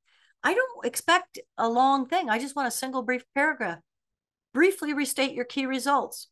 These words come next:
End it. Get out of Dodge. So less is more. Offer suggestions for future research and end it. That's all you have to do. Very simple, very sweet.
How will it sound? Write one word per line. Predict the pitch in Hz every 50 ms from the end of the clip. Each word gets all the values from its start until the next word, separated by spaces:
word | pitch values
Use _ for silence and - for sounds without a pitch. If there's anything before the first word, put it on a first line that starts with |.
| _ -
End | 247 294 302 226
it. | 196 - - _ -
Get | 214 220
out | 240 247 247
of | 240 214 202
Dodge. | 226 220 196 165 147 147 151 - - - _ _ _ _ _ _ _ _ -
So | - - 226 214
less | 220 247 277 277 277 -
is | 277 262 -
more. | 240 247 240 214 190 165 156 - -
Offer | 190 233 269 - 302 262
suggestions | - - 247 208 220 226 233 - - 233 220 -
for | - 196 185
future | - 233 220 - - 196 196
research | 214 220 220 - 233 226 220 -
and | 180 165 175 180
end | - - 196 180 160 147
it. | 135 - _ _
That's | 190 180 180 -
all | - 156 240 247
you | 254 247 240
have | 233 226 -
to | - 165
do. | 151 143 139 135 139 147 _ _ _ _
Very | - 208 240 262 277
simple, | 262 - 226 208 196 202 202 196 196 202 226 214
very | 180 180 175 180 180
sweet. | - - 151 139 135 -